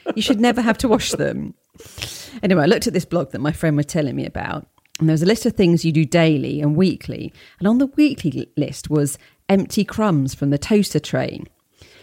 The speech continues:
Now, in the eight years I've lived in my current flat, I have not done this once. I felt like the Joseph Fritzl of the breadcrumbs world. Like I'd <laughs> created them and then held them hostage. And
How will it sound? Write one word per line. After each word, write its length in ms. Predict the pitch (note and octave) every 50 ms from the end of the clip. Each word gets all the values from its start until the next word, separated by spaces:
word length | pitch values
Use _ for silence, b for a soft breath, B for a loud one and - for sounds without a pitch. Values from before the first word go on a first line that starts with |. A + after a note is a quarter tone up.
| b b b
Now, 140 | C#3+ -
in 160 | - - E3+ F3
the 140 | F3 - -
eight 200 | G#3+ A3+ A3+ -
years 360 | F#3+ E3+ C3+ C#3+ - D3 C#3+
I've 140 | D3 C3+ C#3+
lived 160 | D#3 - E3
in 60 | D3
my 120 | C#3+ C3+ C#3
current 400 | - - D#3 D3+ C#3+ C3+ G2 -
flat, 320 | - C3+ B2+ A#2 - - -
I 60 | C#3+
have 140 | D3 C#3+ C#3
not 260 | D#3 E3 F3 - -
done 200 | - D#3+ D3+ D3
this 220 | D3 D3 - - -
once. 520 | C3+ D3+ - - - - - - - - - b b b b b b b b b b
I 120 | G#3+ D4+ F#4
felt 240 | - - G4 - -
like 140 | - -
the 80 | C#3+ D#3
Joseph 460 | D3 - F#3+ F3+ F#3 F#3 - F#3 D3+
Fritzl 400 | - - A#3 - - - - D3+
of 80 | C#3 C#3+
the 60 | D3+
breadcrumbs 600 | - - G3+ G#3+ G#3+ - - B2+ C3 B2+ C#3+ -
world. 380 | D#3 C#3 C3 A2 - - - - B B B B B
Like 220 | G3+ G#3 G#3 -
I'd 320 | B3+ A3 G#3 - - - -
<laughs> 0 |
created 560 | - C4+ C#4 E4 F#4+ G#4 G4+ - C4+ D3+ -
them 160 | C#3+ D#3+ F#3+
and 100 | E3 F#3
then 80 | A#3+ A#3+
held 260 | G#3+ A#3 A#3+ F#3 D#3+
them 120 | G#3+ G#3
hostage. 640 | - - A4 - - - - G#3 D#3+ - - F#3 - - - _ -
And 720 | - - _ - - - - - - - _ - -